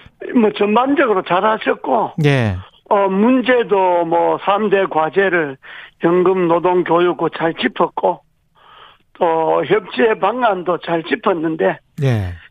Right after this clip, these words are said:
Speaker 1: 근데 협치라는 건 말로 하는 게 아니고 발로 하는 거거든요. <laughs> 발로 뛰어야 되는데,
Speaker 2: 예.
Speaker 1: 예, 그건 좀, 예, 어쨌든 어제 전반적으로 잘하신 것 같아요.
Speaker 2: 예.
Speaker 1: 예.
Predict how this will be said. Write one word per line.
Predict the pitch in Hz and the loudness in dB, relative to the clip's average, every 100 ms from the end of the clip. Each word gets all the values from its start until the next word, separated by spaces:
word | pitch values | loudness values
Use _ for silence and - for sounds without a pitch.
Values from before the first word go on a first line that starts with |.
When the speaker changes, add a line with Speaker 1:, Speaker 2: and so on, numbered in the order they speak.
| _ _ | _ _
Speaker 1:
근데 | - 180 | 0 2
협치라는 | 135 247 - 277 233 208 180 | 2 0 0 0 2 2 0
건 | 165 156 | -2 0
말로 | 156 202 247 247 | 0 2 2 2
하는 | 208 208 | 2 0
게 | 175 | 2
아니고 | 160 156 156 | 2 0 -2
발로 | - 180 233 254 | 0 0 2 2
하는 | 226 226 | 0 -2
거거든요. | 156 151 165 180 226 - - - - | -4 -2 -2 0 0 -2 -4 -2 -4
<laughs> | - - 170 - 151 | -4 -6 -8 -6 -2
발로 | 175 202 214 | 0 2 0
뛰어야 | - 285 240 214 - | 2 2 2 0 2
되는데, | 208 190 160 190 240 | 2 0 0 0 2
Speaker 2:
예. | 151 156 143 | 2 2 0
Speaker 1:
예, | 113 98 - - 185 180 147 139 - | -2 -6 -10 -2 0 2 0 -4 -2
그건 | 202 214 180 | 2 2 2
좀, | 165 156 156 - - - - _ _ | 0 0 -2 -8 -20 -20 -20 _ _
예, | - - 415 | -2 2 2
어쨌든 | 466 - 262 254 262 247 - - - - | 2 2 0 0 0 -2 -6 -18 -18 -6
어제 | - 247 226 220 | 0 2 2 0
전반적으로 | 190 208 269 277 285 - | 0 0 0 2 0 2
잘하신 | 185 220 226 269 | 0 0 0 -2
것 | 233 | 0
같아요. | 165 - 170 135 | 0 -2 -4 -2
Speaker 2:
예. | 135 | 0
Speaker 1:
예. | 135 120 113 | 0 0 -2